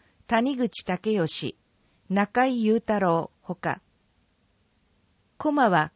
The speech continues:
今年結成二十周年を迎えることができました。まだまだ道半ばではございますが、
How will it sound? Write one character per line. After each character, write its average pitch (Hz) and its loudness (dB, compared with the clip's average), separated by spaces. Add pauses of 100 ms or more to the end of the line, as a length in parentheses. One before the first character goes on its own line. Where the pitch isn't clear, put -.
今 214 -2
年 - -2
結 254 0
成 247 2
二 220 2
十 277 -2
周 277 -2
年 180 0
を 151 -2
迎 170 0
え 214 0
る 214 0
こ 214 -2
と 208 -2
が 170 0
で 151 -4
き 165 -6
ま 160 -2
し - -8
た。 - -6 (800)
ま 269 2
だ 240 4
ま 226 4
だ 180 2
道 160 2
半 240 0
ば 240 2
で 220 0
は 160 2
ご 165 0
ざ 202 0
い 190 0
ま 190 0
す - -8
が、 147 -2